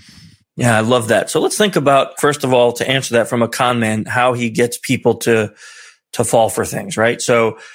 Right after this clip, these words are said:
a con man comes up and he uses the, and maybe not even understanding the science, but he uses the science behind a molecule in our body called oxytocin. And he tells you a secret.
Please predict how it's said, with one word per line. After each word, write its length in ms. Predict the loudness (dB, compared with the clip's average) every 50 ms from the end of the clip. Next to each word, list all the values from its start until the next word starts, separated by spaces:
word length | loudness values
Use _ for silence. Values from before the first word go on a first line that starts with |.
| -20 _ -8
a 60 | -6
con 280 | -2 0 0 0 0 0
man 400 | 0 0 0 0 -2 -4 -8 -14 _ _ -4
comes 260 | -2 0 0 2 2
up 180 | 2 2 2 0
and 100 | -2 -2
he 120 | 0 0
uses 600 | 2 2 2 2 2 2 0 0 0 -4 -8 -4
the, 260 | 0 2 2 2 4
and 160 | 2 2 2 2
maybe 240 | 0 0 0 0
not 200 | 0 0 0 0
even 100 | -2 -2
understanding 540 | -2 -2 0 0 -2 0 0 0 0 0 -2
the 80 | -2 -2
science, 440 | -2 0 0 0 0 0 -2 -6 -4
but 140 | -4 -4
he 80 | -2 0
uses 340 | 0 0 0 0 -2 -4 -4
the 100 | -4 -4
science 460 | -2 0 0 2 2 2 0 -2 -4
behind 380 | -4 -2 0 0 0 0 -2 -2
a 60 | -2 0
molecule 640 | 2 2 2 2 0 -2 -2 -2 0 2 2 2
in 60 | 2
our 140 | 2 0 2
body 280 | 2 2 2 2 0 -2
called 260 | -2 -2 -2 0 2
oxytocin. 760 | 0 0 0 -2 -6 -6 -2 -2 -2 -2 -2 -6 -10 -14 -20 _ -20 -18 -16 -16 -14 -14 -12 -14 -14 -16 -12 _ -2
And 140 | 0 2
he 140 | 2 0 0
tells 400 | -2 -2 0 2 2 2 0 0
you 160 | 0 0 0
a 40 | 0
secret. 520 | -2 -2 -2 -4 -4 -4 -4 -6 -6 -6